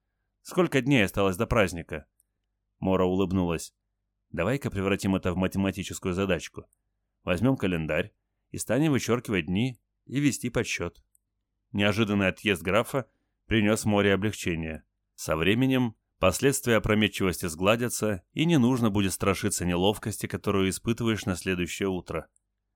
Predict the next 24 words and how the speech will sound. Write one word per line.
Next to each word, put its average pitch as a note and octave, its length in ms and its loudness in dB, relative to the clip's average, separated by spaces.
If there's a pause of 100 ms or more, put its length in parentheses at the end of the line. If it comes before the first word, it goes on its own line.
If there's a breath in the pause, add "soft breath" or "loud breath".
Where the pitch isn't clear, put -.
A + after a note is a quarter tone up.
(260)
Она G2+ 240 2
питала G#2 360 2
надежду, A#2 460 0
что G#2+ 160 -2
они G2 100 2
смогут G2+ 360 0
вести F#2+ 240 -4
себя F2+ 260 0
так, A2+ 300 0 (320 soft breath)
будто C3 300 0
их B2+ 180 2
полуночного G#2+ 600 2
безумия A2 520 2
и F#2 100 -4
не G2 160 0
было F#2+ 240 0
вовсе. F2+ 460 -4 (640)
Он A#2 200 2
вернётся G#2+ 400 0
домой, F2+ 460 -2 (460)
получит C3+ 360 0
свой F#2+ 220 0
званый F2 320 2
ужин, A2 440 0